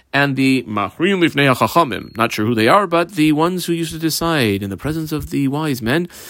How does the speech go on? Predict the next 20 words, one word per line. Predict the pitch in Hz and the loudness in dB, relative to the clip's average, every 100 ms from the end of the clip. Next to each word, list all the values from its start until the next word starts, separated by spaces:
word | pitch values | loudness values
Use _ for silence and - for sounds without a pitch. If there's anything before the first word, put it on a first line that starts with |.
| - _ - | -20 _ -2
Oimrim, | 117 147 143 | 2 2 2
they | 165 202 | 2 2
say, | - 117 147 - - | 2 2 2 -2 0
well, | - - - _ _ - _ _ - | 2 2 0 _ _ -14 _ _ -2
depends. | 160 131 - - | 0 0 -2 -4
Kolin | - 143 90 - | 2 2 0 -2
Nirin, | 254 254 247 247 | 2 4 2 2
Div | 185 117 | 0 -2
Reb | 123 131 | 0 0
Tarfon, | - 147 131 - 127 131 131 120 - - | 2 2 2 0 -2 -2 -4 -8 -10 -2
that | 131 | 0
when | 131 131 | 0 -2
Reb | 131 | 0
Tarfon | 131 120 123 | -2 -2 -4
said | 131 127 | -4 -2
that | 123 | -2
a | |
get | 120 127 - _ _ | -2 -4 -6 _ _
shichror | - 131 - 117 | -4 -2 0 -2
is | 113 110 | -2 -4